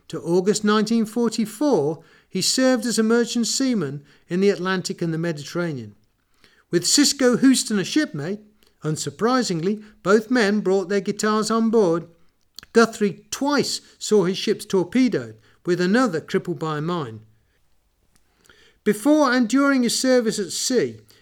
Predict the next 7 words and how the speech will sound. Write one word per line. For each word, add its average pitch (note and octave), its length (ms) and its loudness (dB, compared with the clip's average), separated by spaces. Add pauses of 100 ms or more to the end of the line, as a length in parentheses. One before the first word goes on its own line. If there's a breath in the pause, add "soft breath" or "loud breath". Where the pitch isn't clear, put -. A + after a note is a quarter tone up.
he F#3 160 -2
wrote, G#3 400 2
ranted, G#3+ 540 -2
and E3+ 180 -6
sometimes A3 460 0
even F#3+ 300 -2
recorded E3 640 -2